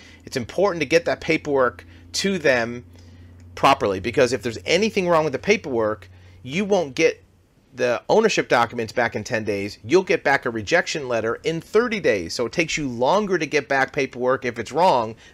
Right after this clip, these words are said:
than if it's right. So you wanna make sure it's right in the first place. The next one has to do with an auction title. "I got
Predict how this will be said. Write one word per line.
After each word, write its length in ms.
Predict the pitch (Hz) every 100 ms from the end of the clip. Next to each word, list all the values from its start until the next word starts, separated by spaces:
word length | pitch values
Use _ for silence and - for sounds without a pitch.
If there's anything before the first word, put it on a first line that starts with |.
| -
than 120 | 120
if 140 | 117
it's 140 | 104 98
right. 340 | 113 101 65
So 80 | 113
you 60 |
wanna 120 | 120 127
make 160 | 123
sure 140 | - 117
it's 140 | -
right 220 | 110 113
in 120 | 107
the 60 | 101
first 280 | - 107 -
place. 340 | 92 64 - - _ - - _
The 80 | 120
next 320 | 143 180 -
one 180 | 185 165
has 220 | 156 156
to 80 | 147
do 160 | 127 143
with 180 | 143
an 100 | 139 -
auction 460 | 120 147 170 - 135
title. 560 | - 120 104 85 - - _
"I 60 | 110
got 320 | 113 135 -